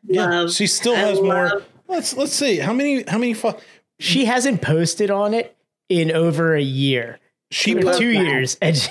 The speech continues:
Speaker 1: No, she still, she, she just posted recently.
Speaker 3: She put in her story. Yeah, she did.
Speaker 1: Yeah.
Speaker 3: <laughs>
Speaker 1: And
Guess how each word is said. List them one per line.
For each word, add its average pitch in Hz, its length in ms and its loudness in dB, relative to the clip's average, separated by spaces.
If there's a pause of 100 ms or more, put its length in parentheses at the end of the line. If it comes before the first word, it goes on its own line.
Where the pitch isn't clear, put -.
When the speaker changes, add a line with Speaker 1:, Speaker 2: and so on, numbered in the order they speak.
Speaker 1:
No, 254 140 0
she 285 140 -2
still, 294 240 0
she, 233 360 -4
she 214 120 0
just 226 180 -4
posted 202 320 -2
recently. 143 480 0
Speaker 3:
She 240 80 2
put 247 180 0
in 226 140 2
her 180 60 0
story. 135 420 0
Yeah, 123 200 -2
she 160 160 -4
did. 147 180 0
Speaker 1:
Yeah. 226 680 -2
Speaker 3:
<laughs> - 40 -14
Speaker 1:
And 202 320 -2